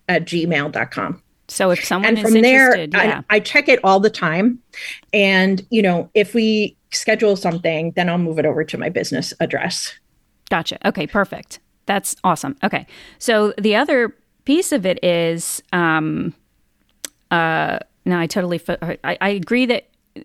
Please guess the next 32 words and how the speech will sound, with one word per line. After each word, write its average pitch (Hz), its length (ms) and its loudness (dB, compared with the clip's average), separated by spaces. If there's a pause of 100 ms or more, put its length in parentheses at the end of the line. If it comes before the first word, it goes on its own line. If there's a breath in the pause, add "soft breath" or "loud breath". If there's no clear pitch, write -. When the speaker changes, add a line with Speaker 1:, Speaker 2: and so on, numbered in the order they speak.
(380)
Speaker 2:
it, 202 160 0 (180)
things 214 300 2
need 214 180 2
to 202 40 -2
be 180 160 0
self, 185 580 -2
um, 160 220 0
sales 240 380 0
focused 165 460 -2
when 165 120 2
you're 160 80 2
talking 185 320 0
about 151 320 -2
book 185 160 -2
promotion. 160 500 0 (260 loud breath)
I 190 120 2
am 190 140 4
a 180 80 4
big 180 260 -2
proponent 170 480 2
of 151 100 -2
that. 151 220 -2
I 151 140 -4
absolutely 160 580 -2
agree 170 240 -4
with 165 180 -4
you. 147 240 -4 (380 loud breath)
And 196 100 0
I'm 196 120 2
wondering 247 400 4
if 190 160 -2
there's 185 340 0